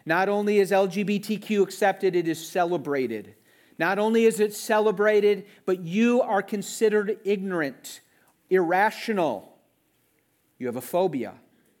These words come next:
Or maybe even immoral if you do not approve of these values. So how shall we then live as Christians? How do we,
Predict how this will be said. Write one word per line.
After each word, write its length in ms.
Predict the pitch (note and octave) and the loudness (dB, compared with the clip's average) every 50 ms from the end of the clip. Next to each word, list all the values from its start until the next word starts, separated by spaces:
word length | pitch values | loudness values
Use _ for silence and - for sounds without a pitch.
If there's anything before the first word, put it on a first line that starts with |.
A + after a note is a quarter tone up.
| _ _ _ - - - | _ _ _ -16 -8 -4
Or 120 | D#3 E3+ | -2 0
maybe 320 | F3+ G3+ G#3+ A#3 G3+ A#3 | 2 2 2 2 2 0
even 400 | A#3 A3 G#3+ G#3 A3 F#3+ G3+ G3 | -2 0 0 0 0 0 0 0
immoral 800 | F#3+ F3+ F3 F3 F3+ G3 G#3+ A#3 A#3 A3+ F3+ C#3 A#2+ A#2 A2 - - | 0 -2 -2 0 2 4 6 6 6 4 2 0 -2 -4 -6 -6 -6
if 220 | F3 D#3 - - | -6 -6 -6 -6
you 80 | F3 E3 | -8 -6
do 120 | D3+ E3 | -6 -6
not 240 | D#3+ E3 E3 F3+ F#3 | -4 -2 -2 0 0
approve 1200 | F3+ - - - - - - - A#3+ B3+ C4+ C4 A#3 G3+ E3 C3+ B2 B2+ C3+ C#3+ - - - - _ _ _ _ _ _ _ _ _ _ _ _ _ _ _ _ _ _ _ - | -2 -4 -6 -14 -16 -14 -8 -4 0 2 2 2 2 2 0 0 -2 -4 -8 -10 -14 -20 -20 -20 _ _ _ _ _ _ _ _ _ _ _ _ _ _ _ _ _ _ _ -12
of 100 | D3+ C#3+ | -10 -6
these 220 | C#3+ D3+ D3 C3+ | -6 -6 -6 -6
values. 1000 | C#3 C#3 F3+ F3+ F#3 F3+ F3 D3 B2+ A2 G#2+ G#2 - - - - - - - _ _ _ _ _ _ _ _ _ _ _ _ _ _ _ _ _ | -6 -4 -4 -2 -2 -2 -2 -4 -6 -8 -12 -14 -20 -20 -20 -20 -20 -20 -20 _ _ _ _ _ _ _ _ _ _ _ _ _ _ _ _ _
So 160 | - G#3+ F#3+ | -10 -10 -10
how 280 | - - G#3+ G#3+ A#3+ | -10 -8 -8 -6 -6
shall 300 | B3+ B3 - - B3+ A#3 | -6 -8 -8 -8 -6 -6
we 160 | G3+ G3+ F#3+ E3+ | -6 -6 -8 -8
then 400 | C#3+ C#3+ E3 E3 F3 E3+ E3 D#3+ | -8 -6 -6 -6 -6 -8 -10 -12
live 360 | D#3 D#3 E3+ F3 E3 C3+ B2+ | -12 -12 -10 -8 -8 -8 -10
as 120 | B2+ B2+ - | -10 -14 -16
Christians? 1200 | _ - - - - G3+ F3+ - - - - C3 A2+ G#2 G2 G2 A2+ - - - - - - - _ _ _ _ _ _ _ - - - - | _ -20 -20 -20 -20 -20 -18 -18 -18 -18 -16 -14 -14 -14 -16 -18 -20 -20 -20 -20 -20 -20 -20 -20 _ _ _ _ _ _ _ -20 -20 -12 -4
How 140 | - B3 D4 | -2 0 0
do 80 | D4+ | 0
we, 160 | C4+ C4 - | -2 -4 -6